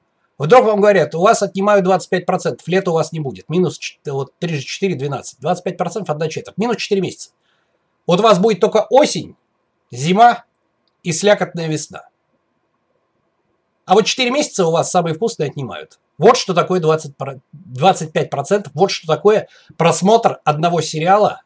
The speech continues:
длительностью один час в день. То же самое касается игрушек. Оно захватывает, я не спорю, но это не отдых. Поэтому ситуация складывается именно таким образом. Сейчас я буду отвечать на ваши вопросы, да, то есть там,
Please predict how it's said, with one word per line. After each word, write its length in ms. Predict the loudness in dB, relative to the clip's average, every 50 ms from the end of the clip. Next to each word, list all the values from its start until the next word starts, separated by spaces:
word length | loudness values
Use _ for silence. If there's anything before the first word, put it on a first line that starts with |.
| _
длительностью 540 | -4 -4 -4 -4 -4 -8 -10 -10 -4 -4 -4
один 220 | -2 -2 -4 -6
час 300 | -6 -4 -2 -2 -2 -2
в 80 | -4 -10
день. 200 | -14 -18 -18 -18 _ _ _ _ _ _ _ _ _ _ _ _ _ _ _ _ _ _ _ -20 -20 -20 -16 _
То 120 | 2 2
же 80 | 4 4
самое 300 | 6 6 6 8 6 4
касается 460 | 4 0 2 2 0 0 0 -2 -4
игрушек. 460 | -4 -2 -4 -4 -4 -6 -12 _ _ _ _ _ _ _ _ _ _ _ _ _ _ _ _ _ _ _ -2
Оно 220 | 2 4 4 6
захватывает, 600 | 6 4 2 2 2 2 2 2 0 -2 -8 -8
я 80 | -6 -4
не 100 | -4 -4
спорю, 260 | -4 -4 -4 -4 -4
но 100 | -2 -4
это 140 | -4 -6 -4
не 140 | -4 -4 -4
отдых. 300 | -4 -4 -6 -12 -20 _ _ _ _ _ _ _ _ _ _ _ _ _ _ _ _ _ _ _ _ _ _ _ _ _ _ _ _ _ _ _ _ _ _ _ _ _ _ _ _ _ _ _ _ _ _ _ _ _ _ _ _ _ _ _ -20 -20 -20 -20 -20 -20 -20 -20 _ 0
Поэтому 640 | 2 4 4 4 2 0 -2 -2 0 -2 -2 -4 _ _
ситуация 600 | -12 -6 -4 -2 2 2 2 2 2 0 -2 -4
складывается 540 | -4 -2 -2 -2 0 0 0 -2 -4 -2 -4
именно 240 | -2 -2 -2 -4 -2
таким 300 | -2 -4 -2 -2 -4 -4
образом. 260 | -4 -6 -8 -14 -10
Сейчас 240 | -6 -4 -4 -4 -4
я 80 | -4
буду 160 | -4 -2 -2 -2
отвечать 400 | -2 -2 -6 -6 -6 -8 -8 -8
на 80 | -10 -10
ваши 220 | -8 -8 -8 -6
вопросы, 420 | -6 -6 -4 -6 -6 -6 -8 -12
да, 200 | -8 -4 -4 -4
то 100 | -4 -6
есть 160 | -10 -18 -18 _
там, 120 | -20 -20